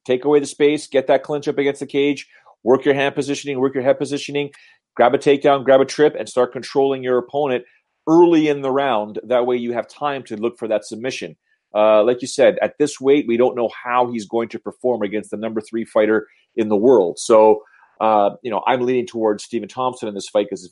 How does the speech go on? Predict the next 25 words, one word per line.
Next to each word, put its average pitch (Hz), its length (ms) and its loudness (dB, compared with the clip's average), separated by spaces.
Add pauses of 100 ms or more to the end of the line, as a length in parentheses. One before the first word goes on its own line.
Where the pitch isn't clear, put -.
if, 107 100 -8
if, - 60 -20
if - 400 -8 (300)
for 113 100 2
whatever 127 340 4
reason 117 420 -2 (440)
Pettis 147 240 -2
can't 123 260 -4
get 127 160 0
that 110 220 2
takedown, 110 600 2
there's 110 240 -2
a 107 40 -4
big, 117 340 0
I - 40 -6
think 214 140 -6
there's 311 120 -6
a - 40 -10
pretty 170 220 -4
big 131 220 -4
reach 113 200 -6
advantage 92 380 -4
here 98 140 -6
too. 127 280 -2
So, 92 380 0